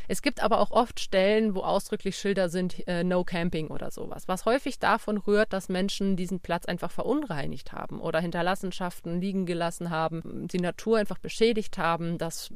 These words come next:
Bäume für Feuerholz irgendwie abgesägt wurden. Und das finde ich halt super schade, dass manche Plätze dafür dann gesperrt werden, dass man sagt, hey, man möchte die Natur schützen.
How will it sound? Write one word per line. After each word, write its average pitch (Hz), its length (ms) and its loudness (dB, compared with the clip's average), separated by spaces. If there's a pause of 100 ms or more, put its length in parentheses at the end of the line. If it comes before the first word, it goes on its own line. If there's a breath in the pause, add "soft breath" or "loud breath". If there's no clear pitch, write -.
(120)
Bäume 185 280 4
für 170 160 -2
Feuerholz 180 720 2
irgendwie 170 380 0
abgesägt 151 600 -2
wurden. 151 280 -2 (400 loud breath)
Und 180 100 0
das 214 140 2
finde 240 160 6
ich - 100 0
halt 202 140 10
super 196 240 2
schade, 175 420 2
dass 165 160 -6
manche 175 260 -2
Plätze - 380 -2
dafür 160 320 -2
dann 156 220 -2
gesperrt 170 640 0
werden, 139 320 -4
dass - 340 -6
man 156 180 -4
sagt, 160 260 -2
hey, 180 120 0
man 170 180 -2
möchte 175 220 -4
die - 100 -6
Natur 190 600 2
schützen. - 640 0